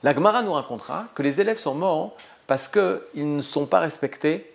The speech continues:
les uns envers les autres. Les élèves de Rabbi Akiva, qui étaient de grands rabbanim,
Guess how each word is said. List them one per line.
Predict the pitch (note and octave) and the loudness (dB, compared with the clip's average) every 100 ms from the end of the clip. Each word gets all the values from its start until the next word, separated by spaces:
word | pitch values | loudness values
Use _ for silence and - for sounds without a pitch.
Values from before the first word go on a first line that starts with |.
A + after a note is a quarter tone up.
| - | -2
les | A#2 A#2 | 0 2
uns | D3+ - | 0 0
envers | B2+ A#2+ A#2 | -4 0 0
les | A2 G2 | 0 -4
autres. | F#2 - _ - _ | -6 -10 _ -20 _
Les | G#2+ A2+ | 0 6
élèves | D3+ G#3+ A3+ - - | 6 6 2 -14 -12
de | |
Rabbi | G2 G#2+ | -8 -6
Akiva, | A#2 D#3+ D#3+ C3 - | -6 -4 -2 -2 -6
qui | - | -12
étaient | B2+ | -8
de | A2+ B2 | -4 -2
grands | C#3 F#3 | 0 2
rabbanim, | E3 C3+ F3 A#3 | 0 0 -2 -6